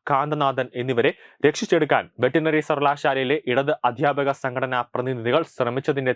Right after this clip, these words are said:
തെളിവുകളാണ് പുറത്തേക്ക് വരുന്നത്. നടപടിക്രമങ്ങൾ പിന്തുടരാതെയാണ് ഡോക്ടർ സി ലത അധ്യക്ഷയായ ആഭ്യന്തര അന്വേഷണ റിപ്പോർട്ട് നൽകിയിരിക്കുന്നതെന്നും ആരോപണ വിധേയരെ വിളിച്ചു വരുത്തുക പോലും ചെയ്യാതെ തയ്യാറാക്കിയ റിപ്പോർട്ട് അംഗീകരിക്കില്ല എന്നാണ് Board of Management-ിലെ ഇടത്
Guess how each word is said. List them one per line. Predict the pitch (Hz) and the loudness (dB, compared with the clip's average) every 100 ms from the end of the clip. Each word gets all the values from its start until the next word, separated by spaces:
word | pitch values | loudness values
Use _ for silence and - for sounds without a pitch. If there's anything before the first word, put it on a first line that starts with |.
| - | 0
തെളിവുകളാണ് | 123 135 143 110 98 | 0 2 2 0 -2
പുറത്തേക്ക് | - 110 - 120 101 | -2 -2 -2 -2 -2
വരുന്നത്. | 92 90 104 - _ _ - - - - | -2 0 0 0 _ _ -20 -18 -4 0
നടപടിക്രമങ്ങൾ | 190 220 247 240 202 214 202 185 - | 2 2 0 2 2 2 0 0 0
പിന്തുടരാതെയാണ് | 160 185 190 190 175 156 135 113 - | 2 4 4 4 2 0 -2 -4 0
ഡോക്ടർ | 135 139 170 | 0 0 -2
സി | 156 143 | -2 -2
ലത | 131 120 131 147 87 - | 0 2 2 2 0 0
അധ്യക്ഷയായ | 117 120 131 147 127 123 151 - | 0 0 -2 0 2 2 -2 0
ആഭ്യന്തര | 117 131 135 135 - | 0 0 -2 -2 0
അന്വേഷണ | 120 131 123 135 | -2 -4 -4 -2
റിപ്പോർട്ട് | 120 120 120 113 113 | 0 0 0 0 0
നൽകിയിരിക്കുന്നതെന്നും | 113 120 135 135 135 135 135 113 - - - - | -2 0 -2 -2 -2 0 -2 -4 -6 -20 -4 0
ആരോപണ | 123 139 139 143 | 2 2 0 0
വിധേയരെ | 131 127 135 170 - - | 0 0 2 0 -4 -2
വിളിച്ചു | 143 160 185 | 0 2 0
വരുത്തുക | 156 143 147 | 0 0 -2
പോലും | 143 143 143 139 | 0 0 -2 -4
ചെയ്യാതെ | - 139 139 135 104 _ 117 | 0 2 4 2 -2 _ 0
തയ്യാറാക്കിയ | 120 143 143 - 127 | 2 2 0 -2 -2
റിപ്പോർട്ട് | 123 127 131 120 156 120 | -2 0 0 0 -2 -4
അംഗീകരിക്കില്ല | 120 165 160 147 143 135 | -4 -2 -2 -2 0 0
എന്നാണ് | 127 123 117 190 - - - | 0 -2 -2 -4 -10 -6 2
Board | 147 165 | 4 2
of | 156 - 131 | -2 -4 -2
Management-ിലെ | 139 147 143 139 131 127 120 | -2 -4 -4 -2 0 0 0
ഇടത് | 120 143 147 | 0 2 0